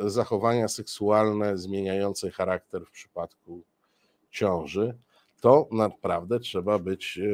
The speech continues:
e, człowiekiem dosyć, e, dosyć zdolnym. E,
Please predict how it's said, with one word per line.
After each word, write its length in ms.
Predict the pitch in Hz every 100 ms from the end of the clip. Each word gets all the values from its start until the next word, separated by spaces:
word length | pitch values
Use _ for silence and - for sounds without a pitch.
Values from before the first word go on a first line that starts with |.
| 101
e, 40 |
człowiekiem 520 | - 82 80 104 101
dosyć, 640 | 78 76 - 95 - - 76 78 82 82 82 82
e, 80 | 80
dosyć 420 | 85 87 - 98 90
zdolnym. 560 | 87 110 110 80 - - _ _ - - - - - -
E, 580 | - 104 107 110 117